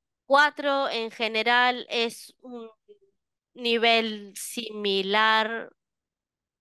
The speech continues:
a un nivel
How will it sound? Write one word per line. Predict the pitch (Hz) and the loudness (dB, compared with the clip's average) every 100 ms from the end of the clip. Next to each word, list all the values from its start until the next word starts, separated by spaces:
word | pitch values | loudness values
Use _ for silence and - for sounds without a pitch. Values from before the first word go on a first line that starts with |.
| _ _ _ _ _ _ _ _ _ _ _ _ _ _ - | _ _ _ _ _ _ _ _ _ _ _ _ _ _ 0
a | 226 214 | 2 2
un | 220 | 0
nivel | 214 208 208 208 220 214 214 - | 0 2 2 2 0 -2 -6 -10